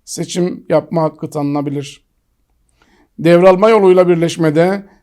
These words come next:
devralan şirket sermayesini devrolunan şirketin ortaklarının haklarının korunabilmesi için gerekli olan düzeyde artırmak zorundadır. Yeni kuruluş yoluyla birleşmede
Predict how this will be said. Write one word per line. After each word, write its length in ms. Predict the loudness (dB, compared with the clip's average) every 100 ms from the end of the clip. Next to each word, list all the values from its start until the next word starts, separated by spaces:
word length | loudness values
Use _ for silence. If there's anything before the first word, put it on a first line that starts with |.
| -12
devralan 540 | -2 0 4 2 2
şirket 600 | -2 -6 -4 -2 -2 -4
sermayesini 720 | -4 -2 2 2 0 -2 -4 -2
devrolunan 440 | 0 0 0 -2
şirketin 460 | -6 -12 -14 -10 -8
ortaklarının 840 | -6 -8 -6 -4 -2 -2 -4 -10 _ _ _
haklarının 540 | -4 -4 0 0 0 -2
korunabilmesi 640 | -4 -2 -2 -2 -6 -6
için 440 | -8 -4 -2 -4 -16 _ _ _
gerekli 400 | -4 0 0 2
olan 300 | 2 2 0
düzeyde 340 | -2 -2 -2 0
artırmak 460 | -2 -2 -2 -2
zorundadır. 680 | -2 -2 -2 -6 -8 -16 -20 _ _ _ _ -4
Yeni 220 | -2 -2
kuruluş 380 | -2 -2 -2 0
yoluyla 380 | 0 4 2
birleşmede 720 | 2 0 -2 -2 -2 0 -2